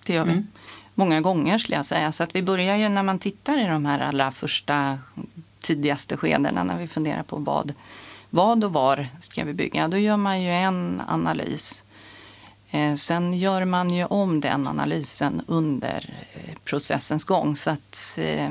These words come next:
Speaker 1: så att säga, under detaljplaneskedet så försöker man ju hålla,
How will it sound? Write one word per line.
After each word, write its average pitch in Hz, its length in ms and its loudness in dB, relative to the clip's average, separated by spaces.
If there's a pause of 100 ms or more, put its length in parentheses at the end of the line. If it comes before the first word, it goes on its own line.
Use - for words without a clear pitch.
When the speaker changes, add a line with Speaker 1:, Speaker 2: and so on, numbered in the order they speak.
(680)
Speaker 1:
så - 160 -4
att - 40 -2
säga, 160 280 2
under 156 680 0
detaljplaneskedet 160 1120 -2
så - 180 -6
försöker - 360 -8
man 180 180 -2
ju 170 60 -2
hålla, 143 540 0